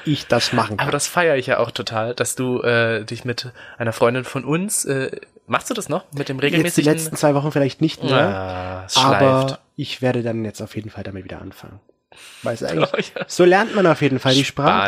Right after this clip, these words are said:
Speaker 2: Spanisch, People.
Speaker 1: Spanisch ist eine schöne, aber schwere Sprache.
Speaker 2: Ja, wie gesagt. Also wenn du sagst, dass es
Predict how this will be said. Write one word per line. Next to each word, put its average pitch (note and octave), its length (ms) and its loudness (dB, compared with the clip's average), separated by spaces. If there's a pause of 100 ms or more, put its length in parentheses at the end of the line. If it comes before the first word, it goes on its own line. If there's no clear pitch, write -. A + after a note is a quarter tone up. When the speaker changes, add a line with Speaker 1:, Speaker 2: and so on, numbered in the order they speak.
(160)
Speaker 2:
Spanisch, F2 180 -2
People. A#2 760 2
Speaker 1:
Spanisch C#3+ 400 2
ist D#3 140 -6
eine C3+ 200 -2
schöne, F3+ 360 4
aber - 140 -8
schwere B2+ 320 2
Sprache. - 520 -6
Speaker 2:
Ja, - 140 -8 (380)
wie A2 140 -8
gesagt. - 480 -6 (400)
Also A2 240 -2
wenn G#2+ 120 4
du G#2+ 60 -2
sagst, G2+ 280 2
dass G2+ 100 0
es F#2 160 -10